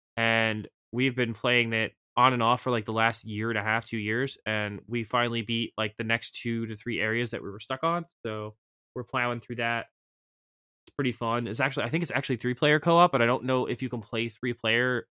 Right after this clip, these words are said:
unless you're actually in a room with somebody. I know you can if you're in a room. I know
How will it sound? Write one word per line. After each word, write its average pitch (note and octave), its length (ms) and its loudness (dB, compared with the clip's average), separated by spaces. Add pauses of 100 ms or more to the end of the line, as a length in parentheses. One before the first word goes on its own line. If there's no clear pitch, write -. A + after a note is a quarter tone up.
unless A#2 340 -2
you're - 160 -4
actually A2+ 320 0
in G2+ 60 -4
a G2 80 -8
room A2 260 -6
with F#2 160 -12
somebody. F#2 500 -10
I B2+ 100 -2
know C3 100 0
you C#3 160 2
can A#2 400 -2 (480)
if A2 180 -6
you're A2 160 -2
in G#2 100 -2
a G#2+ 60 -4
room. G2 300 -6
I G#2 80 -4
know A#2+ 400 0